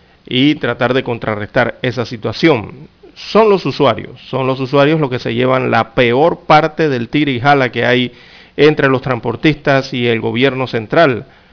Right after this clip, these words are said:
Eh, los transportistas aducen que por el precio de la gasolina, eh, donde el aumento del pasaje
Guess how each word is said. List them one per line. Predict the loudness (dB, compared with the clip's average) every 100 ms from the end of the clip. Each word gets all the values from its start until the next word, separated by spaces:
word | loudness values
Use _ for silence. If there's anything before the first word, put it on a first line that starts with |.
| _ _
Eh, | -4 0 0 0 -2 -4 -6 -4
los | -4
transportistas | -2 -4 -4 -4 -2 2
aducen | 0 0 -2
que | -2
por | -2 0
el | 0
precio | -2 -2 -2 0 0 2
de | 0
la | 0
gasolina, | 0 -4 -2 0 0 0 -4 -10 -18 _ _ _ _ _ _ _ _ _ _ _ _ _ -8
eh, | -4 -4
donde | 2 2 2
el | 2
aumento | 2 2 0 0 0
del | 0
pasaje | -2 0 0 2 2 0